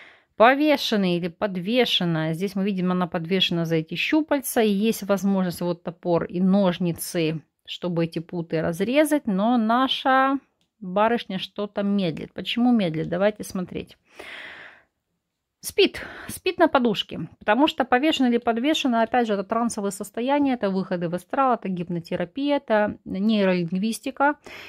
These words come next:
Это, в первую очередь, нейролингвистическое программирование. Это угруж-, погружение в любые эзотерические ниши.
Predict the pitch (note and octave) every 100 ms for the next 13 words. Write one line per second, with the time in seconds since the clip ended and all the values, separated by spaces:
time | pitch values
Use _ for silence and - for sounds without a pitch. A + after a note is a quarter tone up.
0 | - C4 C4+ B3 - A3 G#3+ G3+ F#3+ A3+
1 | A#3 G#3+ G#3 - G#3+ G#3 G3+ - F#3+ F3+
2 | - E3+ E3 A3 G#3 G3+ F#3+ F3 F3+ G#3
3 | A#3 B3+ C4 - - A3+ A3 A3 G#3 G#3
4 | - _ _ _ _ _ _ _ _ _
5 | _ _ _ _ G3+ G3+ G#3+ - F#3+ A3
6 | G#3 G#3+ A#3+ A#3+ G#3 F#3+ F3 E3 G3+ G3+
7 | A3 F3+ E3 G3+ F#3+ F#3+ - - F#3+ F#3
8 | F#3 F#3 E3+ - - C#4